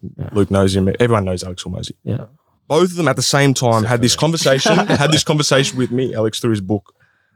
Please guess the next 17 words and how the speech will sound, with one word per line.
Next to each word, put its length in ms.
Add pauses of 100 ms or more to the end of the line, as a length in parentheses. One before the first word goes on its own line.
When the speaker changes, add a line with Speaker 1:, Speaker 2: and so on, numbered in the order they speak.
Speaker 2:
this 160
one 340
with 180
me 140
personally, 520
Speaker 1:
Yeah. 260 (140)
Speaker 2:
which 140
was 140
like, 160 (380)
"Rashid, 240
if 80
you're 100
not, 160 (200)
like, 320 (200)
using 340
social 320
media 380